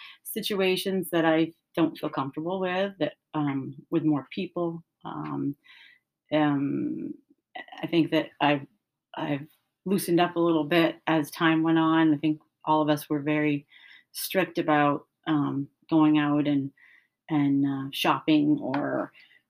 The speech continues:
or going to restaurants. And I think that everybody kind of loosened up. And,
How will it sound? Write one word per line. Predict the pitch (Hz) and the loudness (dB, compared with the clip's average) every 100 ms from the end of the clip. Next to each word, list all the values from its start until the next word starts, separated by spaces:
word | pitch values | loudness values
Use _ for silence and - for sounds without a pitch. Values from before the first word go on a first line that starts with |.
| - | -10
or | 147 165 143 | -6 -4 0
going | 165 156 | 6 6
to | 143 | 6
restaurants. | 147 147 - 156 151 143 | 2 0 2 4 4 2
And | 156 139 | 2 0
I | 135 | 0
think | 160 143 | 0 0
that | - 143 | -2 -6
everybody | 139 139 | -6 -8
kind | 139 156 | -2 -2
of | 139 | 0
loosened | 147 151 - 147 | 0 0 2 4
up. | 156 156 | 4 0
And, | 143 139 | -8 -10